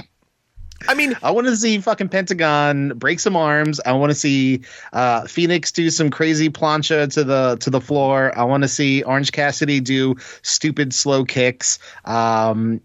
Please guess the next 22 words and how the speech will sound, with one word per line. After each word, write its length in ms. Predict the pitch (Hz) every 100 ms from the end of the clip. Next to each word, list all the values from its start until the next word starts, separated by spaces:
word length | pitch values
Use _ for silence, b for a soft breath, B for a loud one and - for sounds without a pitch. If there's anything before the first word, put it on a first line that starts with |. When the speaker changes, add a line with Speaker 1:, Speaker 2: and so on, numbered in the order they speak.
| -
Speaker 2:
and, 340 | 156 170 190
you 80 | 277
know, 100 | 214
I 80 | 143
wanna 180 | 165 170
see 360 | - 165 160 151
Jon 280 | 151 151
Moxley 500 | 156 147 147 156 147
blade 580 | 135 131 127 131 151 156
and 320 | 139 135 131
bleed 240 | 120 156 151
all 220 | 147 131
over 260 | 123 123 120
everybody 640 | 120 120 117 117 120 127
like 340 | 123 123 123 -
fucking, 380 | 143 - 143 143
uh, 380 | 143 139 139 131
Brad 480 | 127 - 156 156
Pitt 160 | 180 156
in 80 | 120
Fight 180 | 202 220
Club. 320 | 90 82